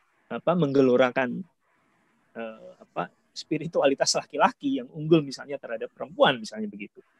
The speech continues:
Itu murah banget untuk memperoleh, untuk mendapatkan dukungan. Nah, sayangnya ini kemudian, eh, eh, masuk di apa, di lembaga-lembaga pendidikan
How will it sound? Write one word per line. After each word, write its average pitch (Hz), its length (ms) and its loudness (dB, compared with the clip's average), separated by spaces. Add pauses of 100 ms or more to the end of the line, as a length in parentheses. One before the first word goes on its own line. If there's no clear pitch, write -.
(200)
Itu 277 400 -4
murah 175 300 6
banget 220 340 6
untuk 135 160 -4
memperoleh, 120 480 -6
untuk 127 240 -12
mendapatkan 113 400 -10
dukungan. 107 400 -14 (320)
Nah, 143 140 -4
sayangnya 214 500 2
ini 214 240 -2
kemudian, 190 640 2
eh, 147 260 -2
eh, 139 320 -6
masuk 185 400 -4
di 131 300 -2 (420)
apa, - 320 -4
di 127 240 0
lembaga-lembaga 123 800 0
pendidikan 120 640 -6